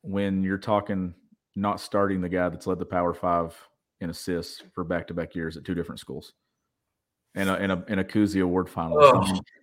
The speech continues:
Speaker 1: I mean, come on. Like, and I get it. Like, Xavier has his limits, right? And we
Speaker 2: Yeah.
Speaker 1: know, we know those. Like, when we
Speaker 2: Right.
Speaker 1: know when, when Kentucky's hitting threes and Oscar's run to the rim, Xavier's at his best when he's got space to work.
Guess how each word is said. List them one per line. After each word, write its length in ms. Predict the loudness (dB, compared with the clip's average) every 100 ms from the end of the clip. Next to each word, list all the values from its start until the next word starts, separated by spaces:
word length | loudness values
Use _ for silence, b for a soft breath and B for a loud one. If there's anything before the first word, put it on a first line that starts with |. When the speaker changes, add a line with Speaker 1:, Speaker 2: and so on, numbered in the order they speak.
| 2
Speaker 1:
I 80 | 2
mean, 100 | 4
come 200 | 4 2
on. 180 | 0
Like, 240 | 0 0 B B B 2
and 100 | 6
I 160 | 6
get 240 | 8 8 6
it. 120 | 4
Like, 200 | 0 0
Xavier 580 | 4 6 8 8 6 6
has 340 | 6 2 2
his 220 | -2 -2
limits, 460 | -2 -2 -4 -6 -2
right? 240 | 2 0 -2 -18 -6
And 140 | 2
we 100 | 6
Speaker 2:
Yeah. 160 | 8 8
Speaker 1:
know, 220 | 4 0 2
we 120 | 4 6
know 240 | 6 4
those. 460 | 2 -8 -16 -20 -8
Like, 200 | 0 0
when 100 | 4
we 60 | 4
Speaker 2:
Right. 80 | 4
Speaker 1:
know 180 | 4 4
when, 260 | 4 0 0
when 100 | -2
Kentucky's 560 | -2 2 2 2 -2 2
hitting 240 | 2 0
threes 560 | 0 0 2 0 -2 -4
and 140 | 0
Oscar's 400 | 0 0 -2 0
run 160 | 0 0
to 80 |
the 80 | 0
rim, 360 | 0 0 0 -2
Xavier's 460 | -2 -2 0 0
at 80 | 0
his 100 | -2
best 380 | -2 -2 -2 -4
when 80 | -8
he's 100 | -6
got 180 | -8 -8
space 340 | -4 -4 -6
to 80 | -6
work. 320 | -4 -4 -8